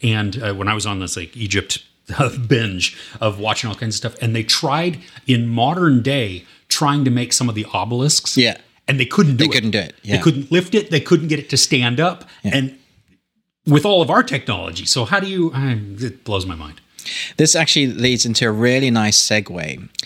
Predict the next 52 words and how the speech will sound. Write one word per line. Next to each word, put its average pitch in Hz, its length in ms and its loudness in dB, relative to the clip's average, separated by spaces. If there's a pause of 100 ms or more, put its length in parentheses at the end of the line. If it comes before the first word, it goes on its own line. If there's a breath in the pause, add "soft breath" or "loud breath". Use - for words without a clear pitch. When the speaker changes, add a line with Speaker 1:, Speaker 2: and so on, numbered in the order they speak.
(260 loud breath)
Speaker 2:
There's 117 240 2
a 117 60 2
guy, 131 500 0
a 113 100 0
director, 101 800 0
that 95 280 -2
reached 98 340 0
out 98 240 -2
to 92 480 0
me 90 200 -2
this 90 300 2
week, 92 160 -4
Speaker 1:
Yeah. 151 80 -2
Speaker 2:
just - 380 0
as 95 200 -2
I 98 80 0
was 92 240 -4
leaving 92 560 -2 (340 loud breath)
to 98 180 0
start - 320 0
traveling. - 480 -4
So - 140 0
I - 40 0
was, - 220 2 (140)
<laughs> - 140 -12
I 113 40 -2
was 117 80 2
frantically 120 540 0
typing, 95 600 -2 (400 loud breath)
uh, 92 280 0
just - 160 2
down 117 140 2
to 90 60 -6
Heathrow, 98 580 0
going, 95 280 -2
"This - 280 -2
is - 120 0
the 107 80 -18
worst 113 260 2
time 107 240 -4
to 98 80 -8
ask 92 240 0
me." 92 140 -6 (160)
<laughs> 202 280 0
Anyway, 147 280 2
this 123 220 2
guy 131 360 0
named 156 320 2
Darcy 110 340 0
Weir, 101 380 0
he 135 840 2
is, 117 500 0